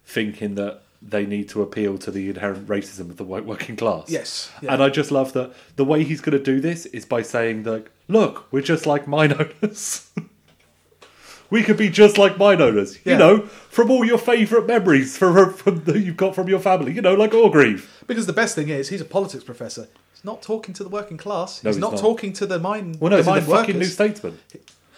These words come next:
Speaker 2: Even if it, even if it was in the, even if it wasn't in the New Statesman, like, that whole article is tilted towards professional politicians and professional people of a particular class.
Speaker 1: Hmm.
Speaker 2: Of course, he's gonna describe them because they are all mine owners.
Speaker 1: Yeah.
Speaker 2: They are mostly that class.
Speaker 1: Hmm.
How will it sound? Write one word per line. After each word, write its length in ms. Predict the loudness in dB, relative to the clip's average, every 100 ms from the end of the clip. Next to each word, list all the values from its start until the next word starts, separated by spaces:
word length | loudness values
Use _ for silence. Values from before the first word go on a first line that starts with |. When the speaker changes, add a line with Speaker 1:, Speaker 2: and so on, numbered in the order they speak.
| -20 -4
Speaker 2:
Even 220 | -2 0 -2
if 140 | -2
it, 120 | -4
even 240 | -4 -6 -6
if 80 | -8
it 80 | -6
was 180 | -4
in 80 | -6
the, 340 | -8 -8 -8 -6
even 200 | -8 -8
if 80 |
it 20 | -6
wasn't 280 | -6 -6 -10
in 80 |
the 40 | -8
New 120 | -8
Statesman, 500 | -8 -10 -10 -20 -14 -12
like, 180 | -4
that 140 | -4 -2
whole 240 | -2 0
article 360 | 0 -2 -8 -12
is 120 | -12
tilted 420 | -10 -10 -10 -14
towards 440 | -16 -12 -12 -12 -18 _ _
professional 460 | -12 -12 -12 -12
politicians 480 | -12 -14 -16 -18 -18
and 80 | -18
professional 400 | -14 -14 -14 -16
people 260 | -18 -16
of 80 | -16
a 60 | -16
particular 400 | -16 -16 -14 -8
class. 300 | -6 -6 -10 -14
Speaker 1:
Hmm. 100 | -14
Speaker 2:
Of 100 | -6
course, 200 | -6 -6
he's 100 | -8
gonna 160 | -10
describe 400 | -10 -8 -6 -6
them 140 | -10 -8
because 180 | -6 0
they 140 | 2
are 280 | 2 2 0
all 140 | 0
mine 240 | 0 -2 -4
owners. 400 | -10 -14 -18 -2
Speaker 1:
Yeah. 160 | 0 0 -6 _ 2
Speaker 2:
They 120 | 4
are 180 | 4 2
mostly 540 | 0 -2 -2 -8 -8 -8
that 240 | -8 -6
class. 420 | -6 -6 -8 -12 -12
Speaker 1:
Hmm. 240 | -8 -8